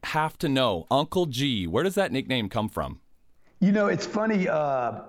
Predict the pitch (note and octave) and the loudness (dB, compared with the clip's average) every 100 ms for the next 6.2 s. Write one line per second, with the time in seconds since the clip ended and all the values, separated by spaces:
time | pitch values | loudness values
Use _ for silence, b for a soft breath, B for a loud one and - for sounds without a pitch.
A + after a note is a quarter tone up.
0 | - - - _ _ D3+ D#3+ F#3+ F3 F#3+ | -20 -20 -20 _ _ -2 0 0 2 2
1 | F3 D3 - - C#3 C#3+ D3 C#3 C#3+ C3+ | 2 2 0 -2 -2 0 0 0 0 0
2 | D3 D3 C#3 C3 B2 C3+ E3+ C#3+ C#3 C3+ | 2 2 2 2 2 2 0 0 0 -2
3 | C3 C3 A#2 F#2 - - F#2+ E2+ F2 - | 0 0 0 0 -4 -8 -6 -6 -8 -16
4 | - - C3 B2 A#2+ A#2+ A#2 C#3 D3 C3+ | -14 -2 0 2 2 2 2 2 2 2
5 | C3 A#2+ B2 A#2+ G#2+ - - F3+ D3 A2 | 0 0 0 0 -2 -4 -2 0 0 -2
6 | A2+ - | -6 -10